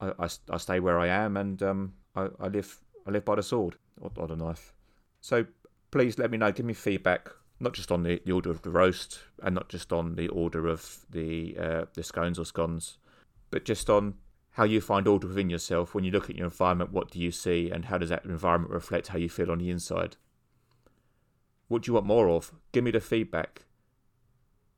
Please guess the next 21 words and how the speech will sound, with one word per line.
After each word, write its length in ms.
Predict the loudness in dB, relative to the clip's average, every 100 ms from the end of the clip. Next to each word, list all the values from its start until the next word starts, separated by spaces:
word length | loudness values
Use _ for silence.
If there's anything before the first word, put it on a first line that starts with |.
| _ -10
There's 140 | -8
a 40 |
couple 220 | -4 -2 2
more 160 | 2
episodes 440 | 2 0 0 0 2
left 280 | 0 0
that 80 | -4
are 80 | 2
already 280 | 4 4 0
written. 480 | -2 -2 -2 -4 -6 _ -20 _ -8
Um, 320 | 0 2 2
the 80 | -2
next 320 | -2 -2 -4 -10
episode 640 | -8 -4 2 2 2 -2 -12
is, 600 | -4 -2 0 -4 -8 -14 -8
uh, 240 | 0 0 0
entitled 600 | -4 -2 -2 -2 -6 -6
Depression 460 | -8 0 0 0 -2
and 100 | 0
I, 180 | 0
which, 500 | 0 -4 -8 -14 -14